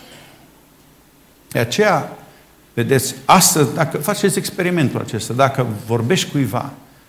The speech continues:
despre faptul acesta că ești păcătos și ai nevoie de iertare și numai crucea lui Hristos te poate mântui,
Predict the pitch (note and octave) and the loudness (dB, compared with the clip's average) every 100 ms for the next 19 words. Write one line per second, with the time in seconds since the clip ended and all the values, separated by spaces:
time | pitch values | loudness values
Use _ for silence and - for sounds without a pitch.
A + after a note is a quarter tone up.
0 | _ _ _ - A#2+ - B2 - D3 C#3+ | _ _ _ -10 -8 -4 -2 2 0 0
1 | B2 G#2+ A2 A#2 - B2 - A2 - G#2+ | -2 -2 -2 -2 0 0 -2 -4 -2 -4
2 | - - - G#2+ A2 A2+ C#3+ - A#2 A#2 | -6 -10 -10 -4 -4 -2 -4 -4 -2 0
3 | A2 F#2+ A#2+ A2 A2 G#2+ F2+ - A2 A2 | 0 0 0 0 -4 -8 -6 -2 -2 -2
4 | - B2 A#2 A#2+ A#2+ A2 G#2+ - G2 - | -2 0 0 0 0 -2 -2 -4 -4 -2
5 | C3 - - A#2+ A2 A2 G2+ G#2 G2 A2+ | -2 -2 -4 -4 -6 -6 -6 -6 -4 -4
6 | G#2 | -4